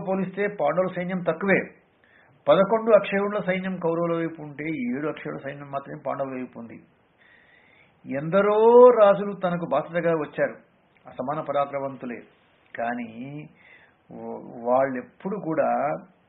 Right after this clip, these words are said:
మనసులో మాత్రం, వాళ్ళ మనసులో ఏముందంటే పాండవులు గెలవాలనే ఉందట వచ్చిన వాళ్ళకు కూడా. కాబట్టి ఇంతమందిని ఒక్కసారి ఏడు అక్షరముల సైన్యాన్ని వాళ్ళు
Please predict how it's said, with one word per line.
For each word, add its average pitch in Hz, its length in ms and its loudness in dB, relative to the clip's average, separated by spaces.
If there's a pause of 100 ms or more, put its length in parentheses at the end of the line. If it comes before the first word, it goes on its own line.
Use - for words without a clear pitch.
(760)
మనసులో 220 460 4
మాత్రం, 190 340 2
వాళ్ళ 170 180 6
మనసులో 160 280 -4
ఏముందంటే 156 640 -6 (480)
పాండవులు 131 340 -2
గెలవాలనే 123 560 -4
ఉందట 117 280 -12
వచ్చిన 110 280 -16
వాళ్ళకు 107 260 -14
కూడా. - 180 -20 (2750)
కాబట్టి 202 540 -6
ఇంతమందిని 214 560 2
ఒక్కసారి 208 400 4
ఏడు 196 300 4
అక్షరముల 202 360 0
సైన్యాన్ని 190 480 -2
వాళ్ళు 180 400 4